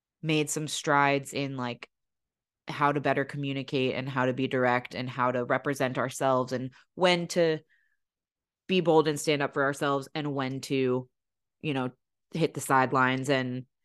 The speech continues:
and turn ourselves off. Like, all of that work has happened, at least for me, post the time period when I was around my family the most and the time period when my family was used to me the most. And so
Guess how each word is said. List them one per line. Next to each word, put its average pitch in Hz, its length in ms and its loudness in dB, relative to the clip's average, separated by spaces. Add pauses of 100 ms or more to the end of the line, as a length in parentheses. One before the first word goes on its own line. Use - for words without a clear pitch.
(140)
and 147 160 -2
turn 135 220 0
ourselves 127 420 0
off. 127 320 6
Like, 143 280 -2 (400)
all 165 260 6
of 175 80 -2
that 175 260 -2
work 135 460 -6 (120)
has 156 200 -4
happened, 139 540 0
at - 140 -6
least 190 280 -6
for 151 160 -2
me, 143 540 -2
post - 680 0 (800)
the 160 80 2
time 135 300 0
period 139 320 4
when 135 140 2
I 127 120 4
was 127 180 2
around 123 260 0
my 117 100 -4
family 131 320 -6
the 175 100 -2
most 220 400 0
and 147 220 0
the 139 100 4
time 151 260 -2
period 147 300 2
when 139 140 -4
my 123 140 -4
family 139 500 -2
was 135 260 -2
used 143 380 -2
to 147 80 -6
me 165 220 2
the 110 100 -4
most. - 480 -10 (160)
And 151 180 -2
so 131 540 2